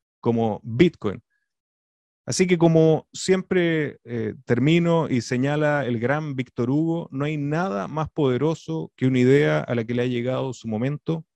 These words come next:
Como ven, el momento de la economía circular y de la cuarta revolución industrial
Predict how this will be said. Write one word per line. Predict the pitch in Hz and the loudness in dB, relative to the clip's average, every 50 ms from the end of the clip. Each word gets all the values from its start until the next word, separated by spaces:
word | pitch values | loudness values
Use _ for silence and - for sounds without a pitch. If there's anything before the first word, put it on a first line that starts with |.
| _ _ _ | _ _ _
Como | - 110 110 113 | -4 0 2 4
ven, | 117 127 135 143 147 135 - _ _ _ _ _ | 4 4 4 2 -2 -4 -10 _ _ _ _ _
el | - 107 | -2 -2
momento | 113 110 113 123 131 127 - 127 | 0 0 0 0 0 0 -2 -2
de | 113 | -2
la | 107 | 0
economía | 107 110 110 110 117 127 120 | -2 -2 -4 -4 -4 -4 -6
circular | - 117 117 - 117 120 127 131 | -6 -8 -10 -8 -4 -4 -4 -2
y | 131 | -4
de | 123 117 | -4 -4
la | 113 107 101 | -4 -6 -6
cuarta | 104 - 135 131 - _ - 131 - - | -6 -6 -6 -6 -6 _ -10 -10 -10 -8
revolución | - 107 104 98 101 98 - - 127 | -6 -4 -4 -4 -4 -4 -2 -2 -2
industrial | 123 120 110 107 - _ 131 127 131 135 147 | -2 -2 -4 -8 -8 _ -4 -2 -2 -2 -4